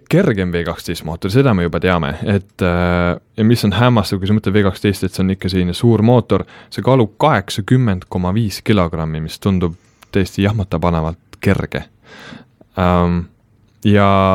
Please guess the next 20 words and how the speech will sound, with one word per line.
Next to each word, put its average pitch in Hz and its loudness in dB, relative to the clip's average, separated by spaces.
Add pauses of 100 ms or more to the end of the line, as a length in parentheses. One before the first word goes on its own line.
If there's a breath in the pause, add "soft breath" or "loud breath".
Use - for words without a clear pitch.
(200)
ja 104 2
muidugi, 120 4 (360)
äh, 110 2
kõige, 113 4 (480)
kõige 113 -2
selline, 107 2 (680 loud breath)
äh, 95 0 (220)
ihaldusväärsem 107 2
number 110 2
on 95 2
muidugi 104 0
selle 92 0 (240)
piiraja, 127 4
ehk 101 -6
et - -18
pöörded 117 2
lähevad 95 -2
kaheteist 120 0
koma 92 -2
ühe 113 4